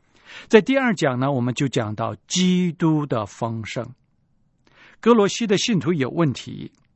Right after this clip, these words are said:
因为有引诱他们传假道理的人，保罗恐怕他们不能分辨，所以呢，这个问题的解药是什么呢？好像人生病要有解药，保罗告诉他们基督耶稣的丰盛，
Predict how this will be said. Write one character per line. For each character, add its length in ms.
因 160
为 160
有 400
引 300
诱 180
他 160
们 200
传 320
假 300
道 180
理 140
的 120
人， 240
保 140
罗 100
恐 140
怕 80
他 100
们 100
不 140
能 160
分 240
辨， 260
所 160
以 100
呢， 180
这 160
个 100
问 340
题 200
的 160
解 560
药 300
是 180
什 160
么 80
呢？ 160
好 100
像 180
人 140
生 280
病 200
要 160
有 120
解 280
药， 240
保 180
罗 160
告 180
诉 120
他 60
们 200
基 240
督 220
耶 160
稣 160
的 100
丰 240
盛， 240